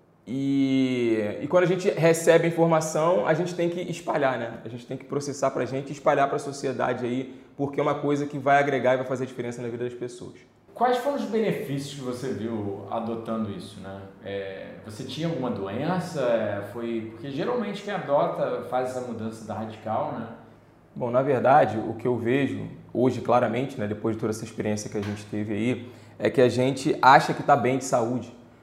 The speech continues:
Speaker 1: Na verdade, nós não estamos. Nós temos um conceito errado do que é saúde e do que é doença. Então, tem muita gente aí, por exemplo, que tá com exame de sangue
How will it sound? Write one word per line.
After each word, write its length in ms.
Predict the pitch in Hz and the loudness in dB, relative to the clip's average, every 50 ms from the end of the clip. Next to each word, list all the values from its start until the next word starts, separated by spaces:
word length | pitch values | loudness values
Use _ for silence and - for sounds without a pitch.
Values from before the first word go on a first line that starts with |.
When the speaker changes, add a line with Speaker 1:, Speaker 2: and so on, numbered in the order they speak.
| - - - | -20 -8 -4
Speaker 1:
Na 100 | 110 110 | -2 2
verdade, 240 | 110 107 110 117 120 | 4 4 4 4 2
nós 160 | 120 120 120 | 0 -2 -2
não 100 | 120 127 | -2 -2
estamos. 340 | 135 131 - - 120 110 107 | -2 -4 -4 -4 -2 -2 -2
Nós 140 | 110 107 - | -2 -2 -4
temos 280 | - 120 123 123 113 | -4 -4 -4 -4 -4
um 60 | 127 | -6
conceito 500 | 123 - 127 123 117 - - 131 - - | -8 -6 -6 -6 -6 -4 -4 -4 -4 -2
errado 440 | - - 113 113 120 139 139 131 117 | -2 -2 0 2 2 2 2 2 0
do 60 | 120 | -4
que 120 | 117 - 120 | -4 -2 -2
é 60 | 113 | -4
saúde 500 | 113 - 120 107 101 107 127 131 123 127 | -2 -2 -2 0 0 2 0 0 -2 -4
e 20 | |
do 100 | 123 123 | -6 -8
que 120 | 123 - 123 | -6 -4 -2
é 80 | 117 | -2
doença. 480 | 120 127 120 117 113 110 110 107 - - - - - - - - - - - - _ _ | -2 -2 -2 -2 -4 -4 -6 -8 -12 -16 -18 -20 -20 -20 -20 -20 -20 -20 -20 -20 _ _
Então, 160 | - 131 139 143 | 0 0 2 2
tem 120 | 139 135 | 2 0
muita 220 | 131 147 143 151 | 0 2 2 2
gente 240 | 127 - 135 135 131 | 2 2 2 2 2
aí, 60 | 127 | 2
por 140 | 107 - 131 | 2 2 2
exemplo, 300 | 120 113 104 117 117 113 | 2 2 2 0 -2 -2
que 60 | 117 | -4
tá 160 | 107 - 120 117 | -2 0 0 0
com 140 | - 120 | 0 -2
exame 240 | 110 104 107 113 113 | -4 -4 -2 -2 -2
de 100 | 107 107 | -4 -4
sangue 540 | 104 - - 113 117 110 110 107 101 101 - | -6 -6 -4 -4 -4 -2 -2 -2 -2 -4 -6